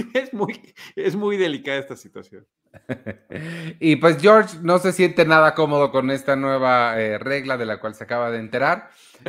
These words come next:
Speaker 2: Eh,
Speaker 1: <laughs>
Speaker 2: Susan le dice,
Speaker 1: Ah,
Speaker 2: "Es que
Speaker 1: no, pero
Speaker 2: esto sí"
Speaker 1: además da la referencia a ella. Esto es como la vez que no me quisiste dar tu pin de la tarjeta de crédito. Ay, me pareció que es genial, ¿no? Digo, acababa de pasar hace dos episodios.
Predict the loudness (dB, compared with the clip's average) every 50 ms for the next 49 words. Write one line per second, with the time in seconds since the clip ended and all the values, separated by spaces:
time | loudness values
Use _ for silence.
0 | -12 -8 -6 -4 -2 0 0 -2 -2 -4 -6 -10 -18 _ _ _ -14 -8 -8 -6
1 | -2 -2 -2 -2 -2 -4 -4 0 2 2 2 4 2 0 0 0 0 0 0 0
2 | 0 -2 -4 -8 -18 -20 -4 0 2 2 4 2 0 0 -2 -2 0 0 0 -2
3 | -2 -4 -4 -2 -2 0 0 0 -2 -4 -2 -2 0 0 0 -2 -2 -2 0 0
4 | 0 -2 -4 -6 -8 -14 -20 -20 -20 _ -6 -4 -2 0 0 0 2 2 0 -2
5 | -2 -4 -6 -6 -4 -6 -6 -8 -10 -10 -10 -8 -6 -4 -4 -4 -4 -4 -6 -12
6 | -14 -12 _ -10 -10 -8 -6 -6 -4 -2 -4 -4 -6 -8 -10 -10 -10 -8 -10 -10
7 | -8 -8 -10 -8 -8 -6 -6 -6 -6 -8 -12 -12 -12 -10 -8 -8 -10 -8 -8 -10
8 | -10 -10 -12 -12 -12 -14 -14 -12 -14 -12 -8 -8 -8 -8 -8 -8 -8 -8 -6 -8
9 | -8 -10 -12 -12 -12 -10 -6 -6 -4 -4 -4 -6 -6 -10 -12 -12 -10 -10 -10 -10
10 | -12 -12 -12 -12 -14 -16 -20 -16 -14 -12 -12 -10 -10 -12 -14 -16 _ _